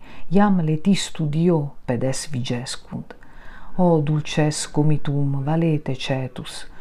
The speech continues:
longe quos simula domo profectos, diver se varie vie reportant. Vediamo un po' una traduzione che possiamo dare a questi versi.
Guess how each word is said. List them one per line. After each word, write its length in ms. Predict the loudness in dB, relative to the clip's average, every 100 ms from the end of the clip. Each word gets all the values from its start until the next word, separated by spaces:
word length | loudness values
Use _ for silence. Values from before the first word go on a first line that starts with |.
| -4 2
longe 460 | 4 4 4 0 0
quos 360 | -2 -2 -4
simula 600 | -2 0 2 2 0 -2 -4
domo 300 | -2 0 2
profectos, 840 | 2 2 0 -2 -4 -4 -2 -4 -4 -6 -4
diver 440 | 4 4 4 2
se 360 | -2 0 2 2
varie 600 | 2 2 2 2 0 -4 -8 -6
vie 440 | 0 0 0 -4 -10 -8
reportant. 1000 | -6 -4 -4 -6 -8 -10 -10 -10 -12 -14 -16 -16 -18 -20 -14 -12 -12 -14 -10 -10 -8 -10 -8
Vediamo 360 | -2 6 10 12
un 100 | 12 12
po' 380 | 12 12 10 8 6
una 540 | 4 0 2 4 4 2
traduzione 1040 | 0 0 -2 -2 0 2 2 2 0 -2
che 100 | -4
possiamo 480 | -8 -8 -4 -2 -2
dare 360 | -2 -2 -2
a 60 | -2
questi 360 | -2 -2 -2 0
versi. 640 | 0 -2 -4 -4 -2 -2